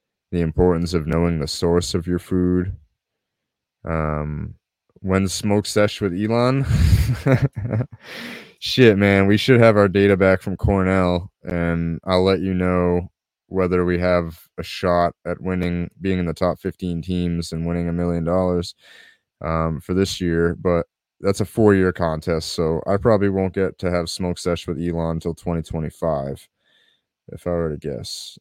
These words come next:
<laughs> I'm, I'm patient, though. Um, yeah, that's the other thing. So we did soil tests.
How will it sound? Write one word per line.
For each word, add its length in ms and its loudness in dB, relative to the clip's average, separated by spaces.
<laughs> 640 4
I'm, 240 2
I'm 200 0
patient, 480 -2
though. 880 -16
Um, 680 -4
yeah, 300 6
that's 200 4
the 140 8
other 120 8
thing. 140 4
So 140 2
we 100 6
did 220 4
soil 340 6
tests. 600 2